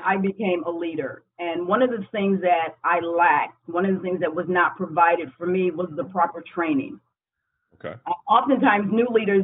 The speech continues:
Speaker 1: what you get is a team that you've inherited.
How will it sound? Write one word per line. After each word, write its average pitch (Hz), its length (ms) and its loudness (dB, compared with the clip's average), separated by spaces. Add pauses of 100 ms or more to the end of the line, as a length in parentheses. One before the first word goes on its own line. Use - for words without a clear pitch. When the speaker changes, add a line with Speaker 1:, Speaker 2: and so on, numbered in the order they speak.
Speaker 1:
what 226 220 2
you 254 120 4
get 208 380 2
is 190 160 2 (100)
a 180 300 0 (200)
team 277 320 2
that 190 180 -2
you've 208 160 -4
inherited. 190 720 -2